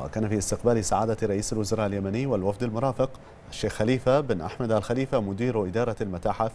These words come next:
في هيئة البحرين للثقافة والآثار، الذي رحب بهذه الزيارة، مشيدا بمستوى العلاقات بين البلدين الشقيقين.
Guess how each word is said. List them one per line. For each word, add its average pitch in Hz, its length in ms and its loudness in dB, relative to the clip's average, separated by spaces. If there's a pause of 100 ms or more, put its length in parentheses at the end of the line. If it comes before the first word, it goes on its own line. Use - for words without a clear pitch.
في 95 100 -4
هيئة 101 280 -4
البحرين 92 440 -4
للثقافة 101 580 -4
والآثار، 113 600 2 (420)
الذي 71 160 -6
رحب 107 420 0
بهذه 120 280 -2
الزيارة، 110 460 0 (360)
مشيدا 104 440 -2
بمستوى 98 420 -2
العلاقات 98 500 2
بين 110 340 0
البلدين 101 480 2
الشقيقين. 80 640 -6